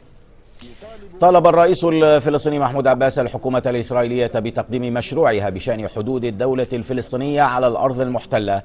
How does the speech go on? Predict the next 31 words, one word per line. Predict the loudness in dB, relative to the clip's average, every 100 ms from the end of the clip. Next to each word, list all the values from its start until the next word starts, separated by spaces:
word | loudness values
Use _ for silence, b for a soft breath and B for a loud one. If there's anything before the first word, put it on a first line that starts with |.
| B B -6
عام | -4 -4
سبعة | -4 -2 -2 -4
وستين، | -6 -6 -8 -6 -6 -6 -10 -20 B B B
كما | -6 -6
طلب | -2 -2 -2
اللجنة | -4 -6 -6 -6
الرباعية | -4 -2 -2 0 -2 -2
ومجلس | -2 -2 -2 -6 -8 -6
الأمن | -2 -2 -2 -6 -4
بوضع | -2 0 -2 -4
خطة | -6 -6 -6 -4
سلام | -6 -4 -2 -4 -4
جديدة | -4 -4 -2 -4 -4 B B
تتفق | -8 -6 -6 -6 -4
مع | -6 -4 -6
الشرعية | -6 -4 -2 -4 -4
الدولية. | -6 -4 -4 -4 -10 -14 -18 -20 -20 -20 -20 -20 -20 -20 -20 -20 -20 -20 -20 -20 b b b b b b b -20 -4 -4
أكدت | 2 4 4 4
وزارة | 6 6 4 2 2
الصحة | 0 -2 0
الفلسطينية | -2 0 -2 -2 -4 -2 -4 -4
أن | -6 -8
الشهيدة | -6 -6 -4 -4 -4
الفلسطينية | -4 -4 -6 -6 -6 -6 -4 -4 -4
جواهر | -4 -2 -2 -2 -2 -2
أبو | 0
رحمة، | -2 -4 -12
التي | -12 -12
استشهدت | -12 -10 -8 -6 -6 -6
صباح | -4 -4 -4
اليوم | -2 -2 -2 -4